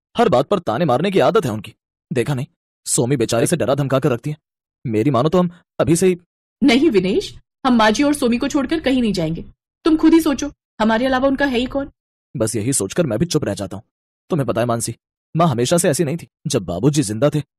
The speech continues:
Speaker 1: तो उन्हें भी सजने सवरने का बहुत शौक था, लेकिन बाबूजी के जाने के बाद रंगों से एक अजीब सी चिढ़ हो गई उन्हें। शायद कम उम्र में विधवा हो जाने का जो दुख मेरी माँ ने झेला है, उसी वजह से वो आज ऐसी हो गई हैं।
Speaker 2: कोई बात नहीं विनेश, मैं समझती हूँ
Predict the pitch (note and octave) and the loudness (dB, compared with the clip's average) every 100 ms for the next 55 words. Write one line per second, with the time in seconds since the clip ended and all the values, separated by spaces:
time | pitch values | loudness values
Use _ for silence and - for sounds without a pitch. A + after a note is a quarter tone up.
0 | _ _ - F3+ A2+ A#2 C#3 E3+ F#2+ A2 | _ _ -2 -2 0 0 0 0 -2 -2
1 | - G#2+ B2+ F3 G2+ G#2+ C#3 G2 F2+ A2+ | -2 -2 -2 -2 -2 -2 -2 -6 -8 -18
2 | _ _ _ _ _ C#3+ B2+ A#2+ F2 G#2 | _ _ _ _ _ -4 -2 -2 -4 -2
3 | B2+ B2+ G#2 F#2+ A#2 A#2+ G2 A#2 A#2 A#2+ | 0 0 -2 -4 -4 -4 -2 -2 -2 0
4 | D3+ D#3 D#3 _ _ D3 A#2+ E3 - F3 | 0 0 -2 _ _ -2 0 0 -2 -2
5 | D#3 D3+ G#2+ F#2+ F2 _ _ _ _ _ | 2 2 0 -6 -8 _ _ _ _ _
6 | - - A#2+ - C3+ - B2+ C#3+ C3 G2+ | -6 -2 -2 -2 -2 -2 0 2 0 -2
7 | G2+ C#3 G#2 G#2 C#3 C#3 C3 A#2+ B2 A#2 | -2 0 0 -2 -2 -2 -2 -4 -4 -4
8 | A#2+ G#2+ C3+ A#2+ C3+ C#3 _ _ _ C3+ | -4 -4 -4 -4 -6 -8 _ _ _ -2
9 | C3 G#2 C3 A#2+ C3+ - A#2 C3+ F#2+ F#2+ | -2 -2 2 2 2 -4 -4 -4 -4 -8
10 | G2 _ _ - - G#3+ G3 E3 E3 D#3+ | -10 _ _ -4 2 2 2 -2 -2 -4
11 | D#3+ F3 - A#3 G3 F3+ E3 - E3+ | -2 -4 -4 -4 -2 -2 -4 -6 -8